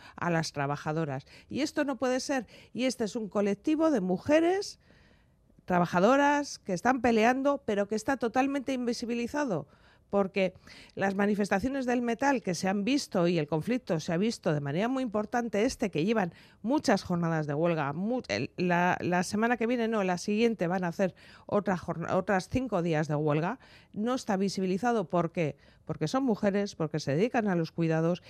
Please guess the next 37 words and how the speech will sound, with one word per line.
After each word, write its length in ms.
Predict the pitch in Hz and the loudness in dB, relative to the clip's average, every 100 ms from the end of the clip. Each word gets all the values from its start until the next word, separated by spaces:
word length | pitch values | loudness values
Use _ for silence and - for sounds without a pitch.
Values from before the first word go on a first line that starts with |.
| - | -12
y 140 | - 185 | -8 -4
porque 260 | 160 - | -4 -4
está 300 | 170 - 220 | -8 -4 -4
minusvalorado. 880 | 214 185 160 139 147 143 123 135 135 | -2 -4 -4 -4 -2 -2 -2 -4 -4
Y 140 | 175 | -2
esto 360 | 254 - 302 285 | -2 -2 -4 -4
tenemos 340 | - 180 208 214 | -6 -4 -2 -2
que 100 | 202 | -2
ponerlo 440 | 175 208 220 247 - - - | 0 0 0 -2 -4 -20 -4
en 240 | 180 185 | 0 0
primer 420 | - 180 190 220 | 2 2 4 4
orden 320 | 202 180 165 156 | 2 2 0 0
de, 380 | 147 147 147 - | 0 0 0 -2
de 220 | 156 156 | 2 4
denuncia 500 | 151 170 190 - 180 | 4 2 2 2 0
pública 520 | 214 226 254 311 330 - - - | 2 2 2 0 -2 -6 -20 -8
y 200 | - 240 | -4 -2
pedir 420 | - 202 254 226 | -2 0 2 2
responsabilidades 1080 | 180 170 - 180 170 180 165 160 202 269 - | 0 0 -2 -4 -4 -2 0 2 2 0 -2
a 40 | |
las 240 | 185 180 165 | -2 0 0
administraciones, 1080 | 170 196 240 - 160 - 160 160 185 269 - - | -2 -2 -4 -2 -4 0 0 0 -2 -8 -16 -14
a 100 | - | -6
los 180 | 131 143 | -4 -4
ayuntamientos 720 | 143 143 123 143 208 202 170 | -4 -6 -4 -2 -2 -2 -4
y 40 | 160 | -2
a 40 | |
la 120 | 190 | -2
Diputación, 600 | 240 175 202 160 160 175 185 - - _ | 0 0 0 0 0 -2 -2 -12 -20 _
que 100 | 185 | -6
son 200 | 190 262 | -2 0
los 120 | 262 | 2
responsables 840 | 240 202 - 190 190 254 269 269 - | 0 -2 -2 -2 -2 -2 -2 -2 0
últimos 580 | 233 208 220 214 226 190 | -2 0 0 0 -2 -2
de 180 | 185 | -2
que 120 | - 196 | -2 -2
el, 180 | 196 | -4